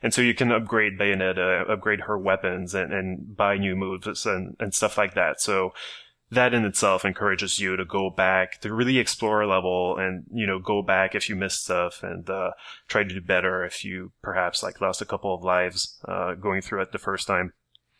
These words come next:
Um, I, I think the game is very forgiving. Like, it, it's a tough game,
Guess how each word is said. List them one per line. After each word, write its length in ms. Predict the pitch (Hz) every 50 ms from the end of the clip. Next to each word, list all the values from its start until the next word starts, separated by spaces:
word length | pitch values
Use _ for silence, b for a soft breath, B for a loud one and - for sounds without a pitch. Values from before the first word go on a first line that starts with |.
| B B B B B B B B B B B B
Um, 320 | - 95 95 95 95 95 -
I, 180 | - 120 123 120
I 60 | 123
think 180 | - - 196 202
the 80 | 170
game 140 | 127 147 156
is 100 | 139 107
very 220 | 104 113 120 131
forgiving. 760 | - - 113 107 95 95 104 110 104 101 95 95 95 95 98 87
Like, 200 | 80 107 - -
it, 100 | 127 -
it's 180 | 127 - - 139
a 60 | 123
tough 400 | - - - 156 175 - - -
game, 400 | 113 110 107 113 131 147 160 160